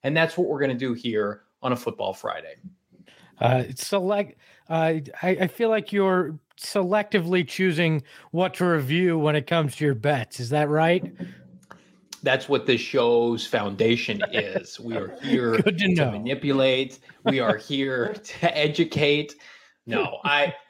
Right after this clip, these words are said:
Speaker 1: I felt so good about those picks yesterday. I almost took the Arizona State money line,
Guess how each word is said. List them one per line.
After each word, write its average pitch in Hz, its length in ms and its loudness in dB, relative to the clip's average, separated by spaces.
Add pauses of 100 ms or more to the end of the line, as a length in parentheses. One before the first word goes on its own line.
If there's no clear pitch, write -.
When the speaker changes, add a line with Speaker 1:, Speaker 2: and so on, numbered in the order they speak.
(120)
Speaker 1:
I 165 180 2
felt 165 280 0
so 165 280 2
good 160 180 -4
about 151 280 -4
those 139 220 -4
picks 127 360 -8
yesterday. 113 840 -4
I 143 220 2
almost 151 540 -2
took 135 260 -4
the 117 140 -4
Arizona 113 340 -4
State 110 260 -6
money 107 220 -12
line, 104 400 -8